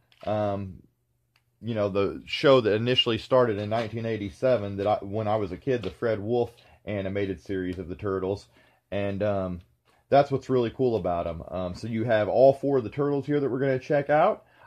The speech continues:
I wanna thank everybody who subscribed, dropped any comments, left any feedback. I also see,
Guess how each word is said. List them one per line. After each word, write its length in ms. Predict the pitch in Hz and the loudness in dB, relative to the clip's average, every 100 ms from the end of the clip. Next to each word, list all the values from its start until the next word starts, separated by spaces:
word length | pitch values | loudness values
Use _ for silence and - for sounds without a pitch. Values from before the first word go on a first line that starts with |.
| - | 2
I 40 | |
wanna 140 | 151 143 | 4 4
thank 140 | 139 | 4
everybody 280 | 147 156 143 | 4 4 4
who 120 | 127 | 2
subscribed, 800 | - 98 - - 127 127 160 143 | -2 -10 -10 4 6 8 8 6
dropped 260 | 127 123 | 4 4
any 140 | 127 110 | 0 -4
comments, 480 | 123 135 151 147 135 | -2 0 0 0 0
left 180 | 120 | 0
any 140 | 104 92 | -4 -8
feedback. 640 | - 123 135 156 165 - - - | -6 -4 2 4 4 0 -18 2
I 100 | 135 | 8
also 260 | 147 185 175 | 10 8 4
see, 440 | - 175 170 156 | -2 0 0 -2